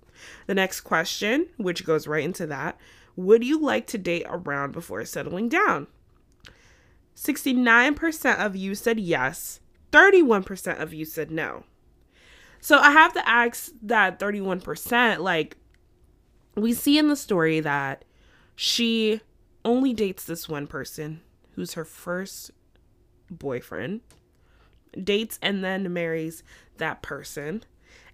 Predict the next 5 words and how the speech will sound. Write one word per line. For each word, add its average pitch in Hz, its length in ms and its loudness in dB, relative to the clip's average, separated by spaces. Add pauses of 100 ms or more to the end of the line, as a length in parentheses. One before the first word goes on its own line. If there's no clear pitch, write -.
and 196 480 2
then 202 640 4 (720)
ends 208 300 0
up 185 260 0 (280)
regretting 185 960 -2